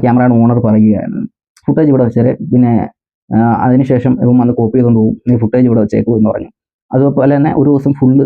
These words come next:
രാത്രി, ആ, എനിക്ക് അവിടെ ആ ക്യാമറ കൊടുക്കുന്ന സ്ഥലത്ത് അവരെന്നെ തടഞ്ഞു വെക്കുന്ന ഒരു അവസരം ഉണ്ടായി. അപ്പോഴെല്ലാം ഞാൻ എൻ്റെ ആർട്ടിസ്റ്റുകളെ വിളിക്കുമായിരുന്നു, അവസരം കൊടുത്ത ആർട്ടിസ്റ്റുകളെ, അല്ലെങ്കിൽ പൈസ തരാമെന്ന് പറഞ്ഞ ആർട്ടിസ്റ്റുകളെ. ഇവരെല്ലാം സുഖമായിട്ട് വീട്ടിൽ കിടന്ന് ഉറങ്ങുമായിരുന്നു. പിന്നീട്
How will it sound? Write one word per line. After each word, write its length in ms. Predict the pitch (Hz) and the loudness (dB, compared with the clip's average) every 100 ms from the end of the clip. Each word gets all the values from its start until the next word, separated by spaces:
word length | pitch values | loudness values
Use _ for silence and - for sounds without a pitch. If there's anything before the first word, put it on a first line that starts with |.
| - | 0
രാത്രി, 300 | 123 120 123 107 104 _ _ _ _ _ _ | -2 0 0 -2 -4 _ _ _ _ _ _
ആ, 80 | - 117 120 | -2 0 2
എനിക്ക് 220 | 123 135 117 | 2 0 0
അവിടെ 140 | 117 | 0
ആ 20 | 120 | 0
ക്യാമറ 260 | 113 117 123 127 - _ _ - | 0 0 0 -2 -6 _ _ -4
കൊടുക്കുന്ന 300 | 127 131 147 | -2 0 -2
സ്ഥലത്ത് 300 | 139 113 107 - - _ 131 | 0 -2 -2 -6 -8 _ -4
അവരെന്നെ 260 | 139 135 127 | 0 0 0
തടഞ്ഞു 220 | 117 131 | 0 0
വെക്കുന്ന 200 | 120 117 | 2 0
ഒരു 60 | 113 | 0
അവസരം 240 | 101 113 110 | 0 0 0
ഉണ്ടായി. 220 | 101 - - - | 0 -6 -10 -10
അപ്പോഴെല്ലാം 280 | - 180 180 | -4 0 0
ഞാൻ 80 | 170 | 2
എൻ്റെ 160 | 170 160 | 2 2
ആർട്ടിസ്റ്റുകളെ 360 | 131 - 135 127 | -2 -2 0 0
വിളിക്കുമായിരുന്നു, 380 | 101 104 110 127 | 0 0 0 0
അവസരം 200 | 131 147 | 0 0
കൊടുത്ത 160 | 131 117 | 0 0
ആർട്ടിസ്റ്റുകളെ, 300 | 110 107 113 113 | -2 0 -2 0
അല്ലെങ്കിൽ 200 | 127 143 | 2 2
പൈസ 140 | 127 127 143 | 0 0 0
തരാമെന്ന് 260 | 131 135 | 0 0
പറഞ്ഞ 160 | 127 120 | 0 0
ആർട്ടിസ്റ്റുകളെ. 340 | 107 117 - - _ - | -2 -6 -8 -8 _ -4
ഇവരെല്ലാം 260 | 156 165 160 | -2 0 2
സുഖമായിട്ട് 300 | 135 135 131 | 2 2 2
വീട്ടിൽ 140 | 123 123 | 0 0
കിടന്ന് 180 | 127 110 | 0 2
ഉറങ്ങുമായിരുന്നു. 380 | 110 117 117 127 | 2 0 -2 -2
പിന്നീട് 260 | 156 165 | 0 2